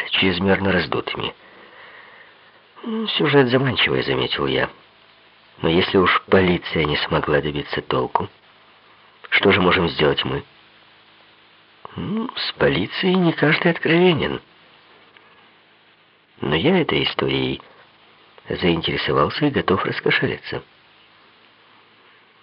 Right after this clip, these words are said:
Свидетели охотнее развязывают языки, когда делают это не за даром.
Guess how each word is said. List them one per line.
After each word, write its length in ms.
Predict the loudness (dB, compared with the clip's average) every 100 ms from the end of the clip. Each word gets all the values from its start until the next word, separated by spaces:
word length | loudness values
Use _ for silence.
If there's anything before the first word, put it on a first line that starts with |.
| _ _ -4
Свидетели 480 | 2 4 4 4 4
охотнее 600 | 4 4 2 0 2 4
развязывают 600 | 4 2 0 2 0 2
языки, 560 | 0 0 -6 -8 -10 -10 -14 -18 -20 -20 -20 _ _ _
когда 340 | -2 0 2 2
делают 460 | 2 2 2 0
это 160 | -2 -2
не 160 | -4 -2
за 120 | 2
даром. 440 | 2 2 -2 -6